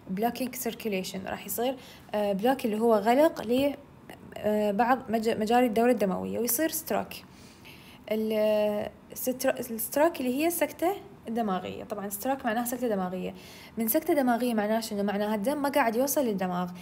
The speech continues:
إذن إجتي الأمبيولاس هاي ووقفت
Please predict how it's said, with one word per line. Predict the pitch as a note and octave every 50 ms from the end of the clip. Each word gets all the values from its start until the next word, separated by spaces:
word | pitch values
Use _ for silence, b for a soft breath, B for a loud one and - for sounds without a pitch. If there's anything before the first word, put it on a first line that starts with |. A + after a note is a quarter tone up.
| B B B B
إذن | G#3+ G#3 G#3+ F#3+
إجتي | - G#3 B3 D4 C#4+ - D4+
الأمبيولاس | B3 - B3+ B3+ B3+ B3 A3 G#3+ G#3+ G#3+ - A3+
هاي | A3+ G#3+ G3+ G3 G#3 A#3+ C4+ -
ووقفت | A3+ A3+ C#4 D#4 - - - C4+ D#4+ G#4 - -